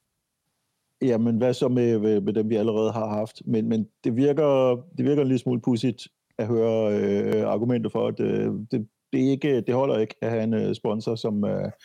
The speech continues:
som vil have os til at spille. Så lad os gå tilbage til, øh, nogen, der i tyve år har villet os til at drikke øl. Det, øhm, der er en, øh, der er en form for... Øh,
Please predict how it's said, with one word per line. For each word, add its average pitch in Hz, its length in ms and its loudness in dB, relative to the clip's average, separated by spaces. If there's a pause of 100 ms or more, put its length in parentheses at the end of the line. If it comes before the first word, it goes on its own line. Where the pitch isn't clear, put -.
(260)
som 117 180 0
vil 104 80 2
have 107 120 2
os 101 80 -2
til 113 120 -2
at 110 180 2
spille. 113 420 0
Så - 160 -2
lad 107 140 2
os 101 80 -4
gå 113 120 -2
tilbage 107 300 0
til, 101 580 0
øh, 104 280 0
nogen, 107 220 0
der 110 100 -2
i 107 140 0
tyve 113 280 0
år 98 140 -2
har 104 360 -2
villet 107 260 2
os 104 240 0 (100)
til 123 80 0
at 107 80 -2
drikke 107 240 -2
øl. - 120 -2 (760)
Det, 123 80 4
øhm, 101 600 4 (500)
der 123 80 2
er 113 340 0
en, 123 160 2
øh, 104 460 0 (1120)
der - 140 -4
er 147 160 -2
en 151 120 -2
form 131 220 0
for... 117 360 2
Øh, 101 640 -2